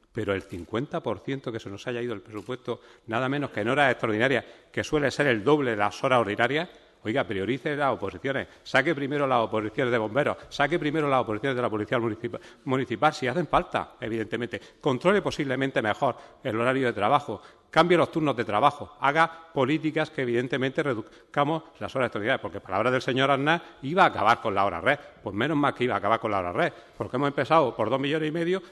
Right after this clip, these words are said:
y vamos por más de tres millones setecientos mil euros. Pero claro, esto tiene una contrapartida.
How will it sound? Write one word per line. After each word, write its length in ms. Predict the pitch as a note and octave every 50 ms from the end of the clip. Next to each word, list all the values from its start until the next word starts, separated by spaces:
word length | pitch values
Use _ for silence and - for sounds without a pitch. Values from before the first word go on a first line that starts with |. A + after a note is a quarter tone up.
| -
y 60 | - A#2+
vamos 160 | C3 D3 C#3
por 120 | - C3
más 140 | A#2 C3 C#3
de 60 | B2+
tres 160 | A2+ C3+ C#3
millones 280 | A#2 A#2+ A#2+ A#2+ A#2+ A2+
setecientos 480 | - A2+ G2 G#2 - B2 A#2 - A2 G2
mil 180 | G2+ G#2+ F#2
euros. 260 | F#2+ F#2+ F2+ F2+ F2+ - - - - - - - _ _ - - - _ _ _ _ _ _ _ _ - - - - - _ _ _ - - - - - - - - _ _ _ _ _ _ _ _ _ _ _ _ _ _ _ _ _ _ _ _ - - - - - - - - - - - - _ _ _ _
Pero 240 | - C#3+ C3+ C3+ C3
claro, 360 | A#2 D#3+ F3+ F3+ G3 F#3 - - - - - -
esto 220 | - - - F3+ D3+
tiene 180 | G3+ G#3 F#3+
una 160 | G3 F3 D3+
contrapartida. 800 | B2+ C3 B2 G#2+ - A2+ - G2+ F#2+ F#2 - - B2+ A2+ G2 F2+